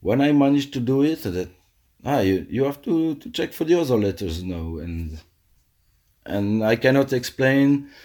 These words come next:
even now, when I grab a pen, it's like crazy, ca-, I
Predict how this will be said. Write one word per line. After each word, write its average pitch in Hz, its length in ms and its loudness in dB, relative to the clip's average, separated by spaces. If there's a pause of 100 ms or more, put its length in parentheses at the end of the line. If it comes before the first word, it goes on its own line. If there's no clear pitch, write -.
(600)
even 110 380 2
now, 123 560 4
when 104 260 0
I 104 100 2
grab 104 300 0
a 104 60 -2
pen, 110 420 2
it's 104 300 -4
like 95 220 -4
crazy, 104 500 -2
ca-, 95 300 -4
I 95 60 -4